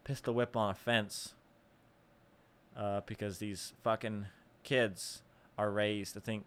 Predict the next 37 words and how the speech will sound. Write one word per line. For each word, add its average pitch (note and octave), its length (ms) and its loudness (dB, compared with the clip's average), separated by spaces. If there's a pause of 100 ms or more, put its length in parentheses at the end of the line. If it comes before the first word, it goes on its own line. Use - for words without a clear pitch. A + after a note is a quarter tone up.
(120)
to, G#2 240 -4
you G2+ 100 -8
know, G2 140 -4
believe G#2 300 -2
that G#2 80 -6
God G#2 240 2
hates G#2 260 -4
fags. F#2+ 560 -2
And, A2 220 2 (260)
and C3+ 300 6
never, G#3 500 12 (160)
never A#3+ 500 12
encountered F3+ 920 8 (140)
a B2+ 80 2
gay D3+ 240 8
person. C3+ 500 4 (280)
How D#4+ 180 12
do E4+ 100 10
you, D4 320 8 (320)
how D#4 220 2
do F#4+ 100 8
you, C#4 240 6 (580)
how C4+ 180 6
do D4+ 80 10
you B3 320 6 (100)
see A3 360 4
a G3+ 80 10
fellow F#3+ 300 12
human? E3+ 400 4
Especially, A#3 560 6 (200)
he C5 180 4
was G#4+ 100 8
nineteen, G#3 640 8
I G#2 100 0
think. G2+ 340 -4
Yeah, G#3 380 12
nineteen, F#3 640 2